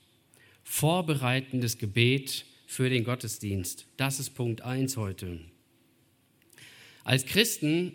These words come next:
bekommen wir ein Leben, was unserem Gebetsleben entspricht. Ich will nicht sagen, dass wir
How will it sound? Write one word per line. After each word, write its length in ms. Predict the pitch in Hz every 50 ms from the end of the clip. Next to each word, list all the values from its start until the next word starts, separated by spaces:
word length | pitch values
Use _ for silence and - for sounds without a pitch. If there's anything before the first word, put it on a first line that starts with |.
| - -
bekommen 540 | 131 127 120 - 151 165 170 175 160 139
wir 420 | 131 135 135 135 135 139 143 143 143 - - - - _ _ _ _ _ _ _ _
ein 560 | - 120 120 120 120 120 120 120 117 110 101 101 - - - - -
Leben, 760 | 117 123 135 139 151 165 165 143 127 123 127 131 135 135 - -
was 240 | 113 113 117 113 -
unserem 320 | 123 120 117 120 113 107
Gebetsleben 880 | 104 107 98 - - 123 131 139 135 - - 110 107 110 110 104 101 95
entspricht. 760 | 90 90 - - - - 113 127 113 117 - - - - - - _ _ _ _ _ _ _ - - - - - - - _ -
Ich 160 | 120 113 120
will 140 | 165 196 208
nicht 180 | 208 165 -
sagen, 400 | - 170 160 170 180 185 180 160
dass 260 | 151 151 143 147 - 147
wir 520 | 156 147 147 143 143 139 135 131 123 120